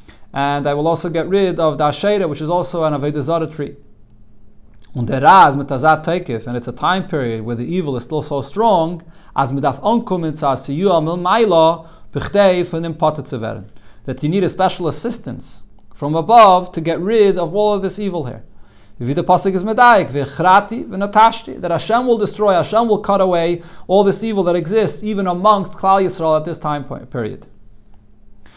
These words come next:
Weil die Haftarah redt wegen dem Zman von Aschalas Hageulah. The Haftarah speaks about this time period, which is the beginning of redemption.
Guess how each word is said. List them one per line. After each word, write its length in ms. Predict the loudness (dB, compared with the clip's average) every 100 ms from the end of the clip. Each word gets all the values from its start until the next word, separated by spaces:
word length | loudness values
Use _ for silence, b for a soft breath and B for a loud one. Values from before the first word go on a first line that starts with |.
| b b
Weil 220 | -2 -2
die 80 | 0
Haftarah 500 | -2 0 2 4 4
redt 560 | 4 4 6 2 -2 -14
wegen 340 | -4 -2 0 -2
dem 120 | -4
Zman 320 | -2 0 -2
von 120 | -4
Aschalas 480 | -6 -6 -6 -4 -4
Hageulah. 460 | -6 -6 -8 -10 -8
The 80 | -4
Haftarah 340 | -4 -2 -2 -2
speaks 320 | -6 -8 -6
about 280 | -2 -2 -2
this 120 | -6
time 300 | -4 -4 -4
period, 360 | -4 -4 -4
which 240 | -6 -8 -6
is 120 | -8
the 80 | -6
beginning 420 | -6 -4 -4 -4
of 100 | -6
redemption. 560 | -6 -8 -8 -12 -16